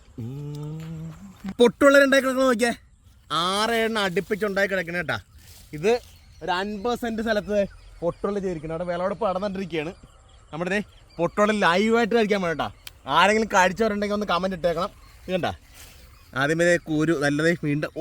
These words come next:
ഓട്ടോമാറ്റിക് പൊട്ടിയിരിക്കണം കേട്ടോ. ദേ എൻ്റെ ഇത് നോക്കിയേ, നല്ല സ്മൂത്താണ്. അപ്പോൾ എൻ്റെ കുരു പതിയെ ഇങ്ങോട്ട് എടുത്ത് മാറ്റാം ഫുള്ള്. കുരു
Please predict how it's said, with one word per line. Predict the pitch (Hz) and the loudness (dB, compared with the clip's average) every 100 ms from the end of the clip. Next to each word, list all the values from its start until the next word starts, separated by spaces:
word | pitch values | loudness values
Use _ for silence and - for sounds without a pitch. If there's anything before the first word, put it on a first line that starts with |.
| 165 | 0
ഓട്ടോമാറ്റിക് | 175 214 220 208 196 196 | 4 4 4 2 0 -2
പൊട്ടിയിരിക്കണം | - 208 170 151 | 0 0 2 0
കേട്ടോ. | 123 101 - - | 0 -2 -6 -6
ദേ | 185 | -2
എൻ്റെ | 185 185 170 160 | 0 -2 -2 -4
ഇത് | 196 | -4
നോക്കിയേ, | 185 190 - - - - - - 143 | -2 -4 -8 -20 -20 -20 -20 -4 0
നല്ല | 156 175 | 2 0
സ്മൂത്താണ്. | 175 151 160 - 170 139 185 156 - | 0 -2 -2 0 2 2 0 -6 -12
അപ്പോൾ | 147 165 | -4 -2
എൻ്റെ | 165 175 - - - - - 156 | 0 -2 -4 -20 -20 -20 -12 -2
കുരു | 160 180 165 | 2 2 2
പതിയെ | 151 147 175 | 0 2 0
ഇങ്ങോട്ട് | 165 160 | 2 0
എടുത്ത് | 151 156 | -2 0
മാറ്റാം | 123 113 110 | 0 0 -2
ഫുള്ള്. | 120 120 120 - - - _ - - - | 0 0 -2 -6 -18 -20 _ -20 -20 -12
കുരു | - | -2